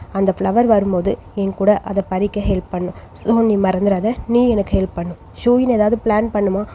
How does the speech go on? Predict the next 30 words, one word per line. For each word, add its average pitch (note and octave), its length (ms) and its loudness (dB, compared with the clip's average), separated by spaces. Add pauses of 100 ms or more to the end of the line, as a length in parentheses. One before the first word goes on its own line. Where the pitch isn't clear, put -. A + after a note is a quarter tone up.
(180)
அவன்கிட்ட G3 280 2
இருந்து G#3+ 180 4
நம்ம G#3 180 0
தப்பிக்கணும். F#3 580 -4 (180)
அவன் F#3 200 -2
என்னை F#3 220 2
சுத்தி G3+ 320 -4 (880)
ஏதாவது A3 400 4
ஒண்ணு A3+ 180 4
பண்ணணும்னு A3 460 4
நினைப்பான். F#3+ 400 0 (240)
அதுலேருந்து G3+ 400 2
அவனை G3 180 2
கா-, F#3 200 -2
அவனை F#3 260 -2
தள்ளி G#3+ 260 0
விட்டு G#3+ 200 0 (100)
காப்பாத்தணும் G3+ 520 0
நம்ம G3 140 2
ஜியாபாவை" F3+ 500 2
அப்படின்னு F3+ 220 -2
சொல்லி A#3 240 0
டிஸ்கஷன் A3 500 2
நடந்துட்டுருக்கு. F3 500 -4 (360)
அடுத்து F#3 360 2
அங்க C4+ 180 2
அப்படியே A#3+ 280 4
பனி A#3+ 220 2
வந்து A#3 280 2
வந்துருச்சு. G#3+ 440 2